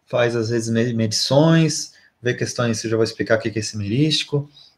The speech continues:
Então, consultando essa literatura, às vezes especialistas também, é interessante ter a lista de espécies do local, pra você ter uma ideia do que que pode ter lá. E aí a gente vai ver ca-, alguns caracteres, né? Então, por exemplo, em ovos, a gente tem vários caracteres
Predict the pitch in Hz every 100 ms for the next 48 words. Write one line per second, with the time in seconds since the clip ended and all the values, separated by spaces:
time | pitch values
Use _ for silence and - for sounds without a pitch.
0 | _ 123 127 123 - - 127 - 120 110
1 | 120 107 139 156 123 117 113 107 117 110
2 | 113 110 - - 120 123 151 151 147 _
3 | _ 117 113 113 110 120 113 120 110 113
4 | 104 - 113 113 - 104 107 104 117 131
5 | 139 104 - - 104 101 98 104 - -
6 | _ - 98 - 127 131 156 - _ _
7 | _ _ _ _ _ _ _ _ _ _
8 | 160 160 151 147 147 151 151 139 143 143
9 | 143 131 139 - 139 139 - 117 110 98
10 | 90 101 104 131 139 127 131 131 143 135
11 | 156 165 160 135 123 - 135 120 117 135
12 | 131 - 123 117 - 117 107 101 -